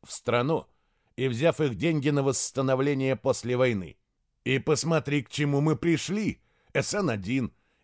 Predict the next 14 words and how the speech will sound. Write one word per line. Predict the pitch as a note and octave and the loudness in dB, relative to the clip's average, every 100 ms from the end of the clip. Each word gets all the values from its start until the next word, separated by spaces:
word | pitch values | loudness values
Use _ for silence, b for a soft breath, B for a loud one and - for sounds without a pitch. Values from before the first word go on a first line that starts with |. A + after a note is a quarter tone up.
| - | -6
и | F#3+ | -4
Б | D#3+ D3+ | 4 4
Н | C#3 C#3 | 4 2
В | B2 | -2
П | - C3+ C#3 - _ - | -2 0 0 -2 _ -6
и | B2+ | -6
прочая | - A#2+ D#3+ - D3 C#3+ | -2 0 2 0 0 2
дрянь». | C3 B2+ A2+ - _ _ _ _ _ _ _ | 4 4 2 -4 _ _ _ _ _ _ _
Он | - C#3 | -4 -2
окинул | C#3+ E3+ D#3 D3+ | 0 0 0 0
сестру | - D3+ - F3 | -2 -6 -2 0
слегка | E3+ C#3+ C#3 - D3+ - | 0 0 -2 0 -2 0
укоризненным | C3+ B2+ B2 B2 F#2+ G#2+ G2+ G2+ F2 | -4 0 0 0 0 -2 0 -2 -4
взглядом, | E2+ F2 G#2 G2 C#2 G1+ | -4 -2 2 2 0 -8